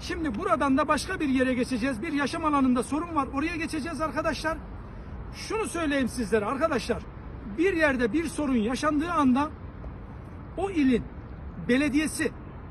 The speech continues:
mülki idare amiri, Tarım Orman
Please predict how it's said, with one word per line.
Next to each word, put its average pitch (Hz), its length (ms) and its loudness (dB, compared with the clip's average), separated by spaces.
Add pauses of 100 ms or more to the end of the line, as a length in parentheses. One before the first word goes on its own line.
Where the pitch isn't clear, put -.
(1400)
mülki 269 380 6
idare 294 380 4
amiri, 294 400 6 (1200)
Tarım 294 240 2
Orman 311 340 6